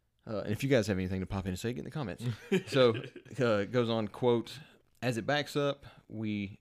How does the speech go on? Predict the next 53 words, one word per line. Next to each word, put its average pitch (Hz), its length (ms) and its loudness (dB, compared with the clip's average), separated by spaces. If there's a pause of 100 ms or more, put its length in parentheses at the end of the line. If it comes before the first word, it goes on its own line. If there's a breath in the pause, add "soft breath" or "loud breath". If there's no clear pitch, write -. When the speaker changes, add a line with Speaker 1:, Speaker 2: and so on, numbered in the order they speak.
Speaker 1:
or 101 300 -8
as 113 160 -6
it 107 80 -10
backs 120 280 -8
up, 107 220 -4
it 98 140 -12
does 110 260 -2
make 101 200 -6
contact 90 400 -10
with 85 120 -14
law 85 160 -10
enforcement - 460 -14
officers," - 540 -16
he 87 80 -12
said, 80 360 -12
adding 85 260 -8
that 76 100 -12
the - 60 -20
car - 220 -14
stops - 360 -14
again. 87 220 -10 (420 soft breath)
"The 98 60 -8
next 101 340 -4
movement 95 340 -6
of 87 80 -10
the 85 60 -12
car 87 320 -10
is - 80 -16
forward. 87 640 -6 (160)
It 98 120 -6
is 95 120 -6
in 101 100 -4
the 95 60 -6
direction 92 420 -8
of 82 80 -10
law 87 180 -8
enforcement 85 520 -10
and 87 120 -8
makes 85 200 -10
contact 87 500 -12
with 98 240 -8
law 78 140 -12
enforcement. - 440 -20 (380 soft breath)
It 101 140 -4
is 87 100 -6
then 110 220 -2
and 101 100 -2
only 120 300 2
then 87 260 -6
that 85 160 -10
you 85 80 -12
hear 78 140 -12
shots." - 440 -12